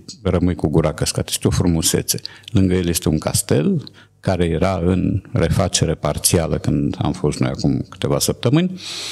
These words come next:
Uh, mai mergi pe străzile astea frumoase cu coloane, cu trotuarele acoperite, ocrotite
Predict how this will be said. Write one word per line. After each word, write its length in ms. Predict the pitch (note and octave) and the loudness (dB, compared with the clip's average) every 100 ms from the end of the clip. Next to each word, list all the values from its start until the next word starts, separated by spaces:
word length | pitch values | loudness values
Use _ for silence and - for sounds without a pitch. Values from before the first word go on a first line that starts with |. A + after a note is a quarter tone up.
| - - - - | -6 -6 -10 -6
Uh, 240 | A2 G#2+ G#2+ | -2 0 2
mai 200 | A2+ A2 | 2 2
mergi 380 | A#2 D#3 D3 - | 4 2 2 0
pe 120 | - | 0
străzile 520 | A#2 - B2+ A#2 A2 | 0 2 0 2 2
astea 220 | A2 - G#2 | 0 2 0
frumoase 720 | - F#2 G2+ G#2 G#2 - F2 | 2 2 4 2 0 0 0
cu 300 | - F#2+ F2+ | 0 -2 0
coloane, 880 | - F2 E2+ F2 F2 E2 D#2+ D#2+ | 0 0 2 0 0 -2 -2 -4
cu 120 | D#2+ - | -6 -6
trotuarele 480 | - D#2+ F2 E2+ | -4 -2 -2 0
acoperite, 640 | D#2+ - - D#2+ E2+ - D#2 | -2 -2 -2 -2 -2 -2 -2
ocrotite 880 | E2+ E2 D#2+ D2+ - - - B2+ E3 | -2 -2 -2 -2 0 -2 0 0 0